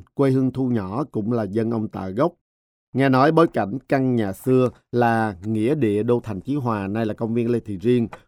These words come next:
khu ngoại ô ông Tạ. Rồi bác Vũ Huyến trong nhóm nhạc A V T của cố nhạc sĩ Lữ Liên. Bác mở tiệm ảnh Vũ Huyến ở khu ông Tạ một thời vang bóng.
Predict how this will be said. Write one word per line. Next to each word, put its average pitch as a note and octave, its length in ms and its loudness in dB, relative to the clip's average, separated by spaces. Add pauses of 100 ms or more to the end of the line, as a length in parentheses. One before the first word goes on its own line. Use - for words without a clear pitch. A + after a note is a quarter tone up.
khu C#3 200 4
ngoại G2+ 200 -2
ô A#2+ 220 2
ông A2+ 220 -2
Tạ. F#2 340 -6 (720)
Rồi B2+ 240 6
bác D3+ 260 2
Vũ A#2 220 0
Huyến D#3 380 2
trong C3 240 2
nhóm D3 240 2
nhạc B2 240 0
A B2+ 160 -2
V G#2 120 -4 (180)
T B2+ 60 0 (200)
của A2 100 -8
cố D3+ 260 0
nhạc B2+ 140 -2
sĩ G#2+ 200 -6
Lữ G2 220 -4
Liên. B2+ 320 2 (360)
Bác F#3+ 180 2
mở B2+ 160 2
tiệm A2+ 280 0
ảnh G#2+ 140 -2
Vũ G#2 200 -2
Huyến D3 360 0
ở A#2+ 260 0
khu B2+ 160 -2
ông B2 160 0
Tạ G2 220 -6
một G2 220 -6
thời F#2+ 260 -6
vang A2 260 -6
bóng. A2+ 240 -2